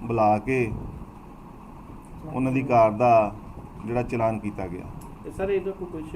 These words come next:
Speaker 2: ਬਰਾਮਦ ਵੀ ਹੋਇਆ, ਕੋਈ ਨਸ਼ੇ ਨੁਸ਼ੇ 'ਚ ਹੈਗੇ ਸਨ ਜਾਂ
Speaker 1: ਨਹੀਂ।
Speaker 2: ਸਟੰਟ ਕਰ ਰਹੇ ਸਨ?
Speaker 1: ਸਰਚ ਕੀਤੀ ਗਈ ਹੈ, ਕੋਈ ਬਰਾਮਦ ਨਹੀਂ ਹੋਇਆ।
Speaker 2: ਹੂੰ।
Speaker 1: ਵੀਹ ਬਾਈ ਸਾਲ ਉਮਰ ਦੇ ਦੋ ਨੌਜਵਾਨ ਸੀਗੇ,
Speaker 2: ਹੂੰ।
Speaker 1: ਪੜ੍ਹਾਈ ਦੇ purpose ਲਈ ਇੱਥੇ ਆਏ ਸੀਗੇ ਤਰਨਤਾਰਨ ਗੋਇੰਦਵਾਲ ਸਾਹਿਬ ਤੋਂ।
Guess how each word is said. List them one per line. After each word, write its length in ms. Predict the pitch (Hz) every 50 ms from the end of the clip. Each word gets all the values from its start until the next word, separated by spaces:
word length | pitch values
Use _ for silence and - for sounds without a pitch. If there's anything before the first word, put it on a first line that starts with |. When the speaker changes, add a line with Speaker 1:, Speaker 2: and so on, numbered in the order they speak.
| 165
Speaker 2:
ਬਰਾਮਦ 440 | 156 135 107 104 107 - 117 - -
ਵੀ 80 | 175 175
ਹੋਇਆ, 260 | - 147 143 147 147
ਕੋਈ 220 | 143 147 151 147
ਨਸ਼ੇ 260 | 139 120 110 - - 135
ਨੁਸ਼ੇ 220 | 139 139 - 165
'ਚ 160 | 147 165 170 156
ਹੈਗੇ 200 | 151 143 143 143
ਸਨ 200 | 143 160 165 170 165 156
ਜਾਂ 140 | 156 151 147
Speaker 1:
ਨਹੀਂ। 340 | 143 123 135 143 151 156 156
Speaker 2:
ਸਟੰਟ 200 | 147 139 131 127 -
ਕਰ 80 | 135
ਰਹੇ 100 | 127 127
ਸਨ? 140 | 123 117 123 - - - - - -
Speaker 1:
ਸਰਚ 200 | 135 131 - -
ਕੀਤੀ 340 | 127 143 127 120 143 135 127
ਗਈ 120 | 143 147
ਹੈ, 60 | 151
ਕੋਈ 220 | 151 147 143 143 143
ਬਰਾਮਦ 380 | 131 131 123 120 117 117 107
ਨਹੀਂ 160 | 117 127 143
ਹੋਇਆ। 200 | 139 123 117 123 139 - - - - -
Speaker 2:
ਹੂੰ। 120 | 139 120 92 - - - - - - - - - - - - - - -
Speaker 1:
ਵੀਹ 160 | 110 117 131 131
ਬਾਈ 300 | 131 131 127 127 127 123 123
ਸਾਲ 360 | - 123 123 127 127 127 123 123 - -
ਉਮਰ 180 | 120 120 120 113
ਦੇ 140 | 110 123 117
ਦੋ 180 | 107 117 113 110
ਨੌਜਵਾਨ 480 | 110 107 104 104 101 107 110 117 117
ਸੀਗੇ, 320 | 107 120 117 107 120 143 156 151 - - -
Speaker 2:
ਹੂੰ। 60 | - 104 - - - - - - - - - - - - - - - - - - - - - -
Speaker 1:
ਪੜ੍ਹਾਈ 240 | - 127 123 113 107
ਦੇ 240 | 98 113 117 120 120
purpose 420 | 120 120 107 107 - 120 117 113
ਲਈ 120 | 120 120
ਇੱਥੇ 240 | 117 110 120 117 113
ਆਏ 160 | 104 101 101
ਸੀਗੇ 280 | 104 110 127 127 127 127
ਤਰਨਤਾਰਨ 560 | 127 - 120 113 110 101 104 113 113 110 107 - -
ਗੋਇੰਦਵਾਲ 460 | - 107 110 107 107 107 110 110 104
ਸਾਹਿਬ 220 | 110 113 113 117 110
ਤੋਂ। 140 | - 131 143